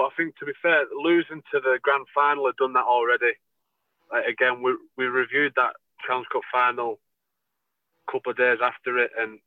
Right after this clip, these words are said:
we, we feel like we, we, we blew sort of two or three clear-cut chances where we could and should have won, in our opinion. But that,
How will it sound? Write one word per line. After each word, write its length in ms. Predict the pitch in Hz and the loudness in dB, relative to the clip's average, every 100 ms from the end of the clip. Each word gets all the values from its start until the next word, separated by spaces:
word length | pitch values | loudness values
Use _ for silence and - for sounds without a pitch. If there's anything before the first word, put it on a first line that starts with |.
| _ _ _ 107 | _ _ _ -2
we, 340 | 127 120 110 - - _ _ 403 381 _ _ _ _ - 135 - 120 | -2 -2 -8 -14 -20 _ _ -20 -20 _ _ _ _ -12 -12 -10 -4
we 160 | 120 - - | -4 -2 2
feel 220 | 113 104 | 2 2
like 140 | 101 107 | -2 -2
we, 160 | 113 - | -4 -2
we, 160 | 123 110 _ | -6 -8 _
we 180 | 127 123 - | -2 -2 0
blew 200 | 113 110 - | 0 0 -4
sort 220 | 110 104 | -4 -4
of 60 | 101 - _ _ _ _ _ - | -8 -10 _ _ _ _ _ -4
two 120 | 127 | -2
or 40 | 117 - | -2 -2
three 260 | 117 110 - - | -4 -4 -8 -6
clear-cut 360 | 117 110 110 - | -6 -4 -8 -8
chances 400 | 117 113 104 113 101 | -6 -6 -6 -12 -4
where 260 | 107 104 98 _ _ _ _ _ _ _ _ | -2 0 -2 _ _ _ _ _ _ _ _
we 80 | 104 - | -12 -8
could 220 | - 113 | -4 -2
and 120 | 104 101 - | -4 -8 -8
should 80 | 104 | -6
have 140 | 98 | -4
won, 180 | 101 101 _ _ - | -4 -6 _ _ -6
in 60 | 107 | -2
our 240 | 107 101 - - _ _ | 0 -2 -4 -20 _ _
opinion. 320 | 107 104 107 104 | -8 -6 -10 -4
But 160 | 104 101 - _ _ _ _ _ _ _ | -2 -2 -6 _ _ _ _ _ _ _
that, 120 | - | -6